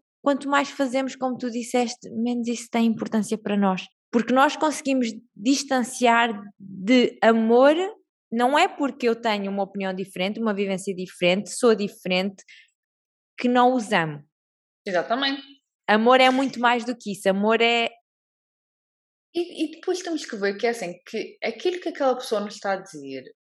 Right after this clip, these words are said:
Speaker 2: para ela é verdade.
Speaker 1: Uhum.
Speaker 2: Ou seja, é a verdade do seu ponto de vista, de acordo com as suas expectativas, com o que já vivenciou,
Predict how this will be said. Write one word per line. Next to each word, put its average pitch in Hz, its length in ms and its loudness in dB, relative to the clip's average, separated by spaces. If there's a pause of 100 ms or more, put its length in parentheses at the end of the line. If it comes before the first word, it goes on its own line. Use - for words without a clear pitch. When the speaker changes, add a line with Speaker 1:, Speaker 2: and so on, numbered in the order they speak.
Speaker 2:
para 254 140 0
ela 262 180 6
é 262 120 4
verdade. 240 500 -4 (340)
Speaker 1:
Uhum. 208 380 -12
Speaker 2:
Ou 226 80 -4
seja, 175 400 0
é 208 80 -2
a 233 80 2
verdade 254 440 0
do 254 100 -6
seu 269 320 -6
ponto 262 280 -2
de 220 80 -10
vista, 220 400 -6
de 196 140 -8
acordo 247 320 -6
com 247 100 -8
as 233 80 -4
suas 220 200 -6
expectativas, 202 1120 -6
com 226 120 -6
o 220 60 -10
que 202 100 -10
já 196 100 0
vivenciou, 190 1080 -6